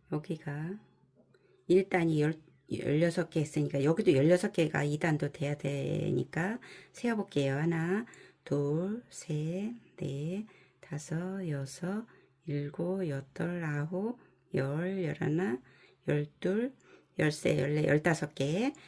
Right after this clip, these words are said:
그럼 여기 마지막에 하나 더 해줄 거예요. 사슬 하나, 여기 하나,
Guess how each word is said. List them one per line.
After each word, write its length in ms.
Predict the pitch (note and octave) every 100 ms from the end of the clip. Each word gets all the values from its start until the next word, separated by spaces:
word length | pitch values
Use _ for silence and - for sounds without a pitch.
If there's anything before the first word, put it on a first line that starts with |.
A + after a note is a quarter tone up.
| -
그럼 180 | D3+ D3
여기 140 | D3+
마지막에 840 | C#3+ D3 E3 D#3+ D3 D3 F#3 C4+ - - _
하나 280 | - G3+ F#3+
더 380 | D#3 C#3+ E3 A#3
해줄 320 | A#3+ A#3 F3+
거예요. 680 | - D#3+ C#3+ C#3+ D3 G#3 C4+ - _ _ _ _ _ _ -
사슬 400 | - G#3+ G3+ E3
하나, 520 | D#3+ D#3+ F#3+ B3 D4+ - _ _ _ _ _ _ _
여기 580 | - D#3 F3 G#3 C4 D4 - _ _ _ - - _ _ _ -
하나, 540 | F3+ E3+ F#3 G#3+ C4+